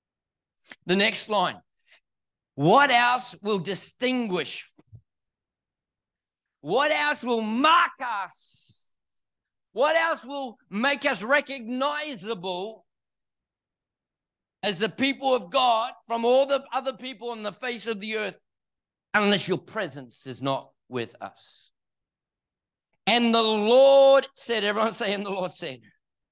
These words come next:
And the Lord said to Moses, "I will do the very thing you have asked." Is this awesome or is this awesome?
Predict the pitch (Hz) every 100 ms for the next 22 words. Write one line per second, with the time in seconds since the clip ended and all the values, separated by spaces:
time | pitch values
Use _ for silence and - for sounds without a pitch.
0 | _ _ _ - 208 214 247 269 - 254
1 | 247 247 254 202 233 220 220 240 240 240
2 | 185 147 294 311 311 311 311 _ _ 170
3 | 214 165 143 285 285 294 294 294 _ 277
4 | 277 269 254 262 254 233 247 233 - 226
5 | 180 247 226 220 233 208 220 208 190 147
6 | 170 185 156 - 131